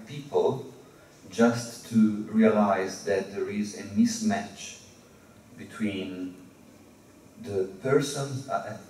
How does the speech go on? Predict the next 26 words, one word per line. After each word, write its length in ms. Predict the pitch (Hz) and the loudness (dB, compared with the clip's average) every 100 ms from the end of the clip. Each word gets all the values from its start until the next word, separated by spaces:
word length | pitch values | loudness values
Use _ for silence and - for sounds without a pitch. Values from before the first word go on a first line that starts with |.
| - | -10
aspirations 1040 | 107 - 113 104 - - 113 101 - 110 104 - - - - | -8 -4 0 0 -2 -6 -8 -10 -12 -4 -4 -4 -14 -20 -12
and 220 | 104 104 | -6 -4
what 160 | 98 104 | -6 -8
a 40 | - | -8
company 480 | 113 104 101 92 | -4 -2 -2 -4
like 260 | 92 85 85 | -2 -2 -2
Mattworks 580 | 85 90 - - - - | -8 -10 -14 -16 -16 -16
needs. 260 | - - | -16 -16
So 440 | - - 123 107 - - - - - | -18 0 4 4 2 -10 -16 -10 2
I, 220 | 147 - | 6 6
I 140 | - | 4
believe 200 | 160 156 | 0 -2
companies 560 | - 160 160 156 147 - | 4 4 6 4 4 2
at 160 | 123 | -4
times 320 | - 139 151 - | -2 0 0 4
have 240 | 120 117 | 4 4
unrealistic 800 | 117 110 107 104 107 - - - | 4 4 4 2 0 -8 -10 -12
expectations. 1080 | 107 - - - - 120 - - 175 - - - - - - - - - | -12 -14 -14 -14 -2 0 0 -2 -12 -14 -16 -20 -20 -20 -20 -20 -20 -14
So 200 | - 104 | -2 -2
we 160 | 110 | 0
want 500 | 113 117 113 110 107 | 0 4 6 4 2
to 680 | 110 104 - 95 92 92 90 - - - - | -8 -10 -12 -12 -12 -12 -14 -16 -20 -20 -18
hire 300 | 113 110 104 | 0 2 2
people 420 | - 117 - 107 | -2 -6 -4 -4
that 360 | 101 95 - - | -2 -2 -2 -8
can 520 | 110 98 95 92 90 | -8 -8 -8 -10 -14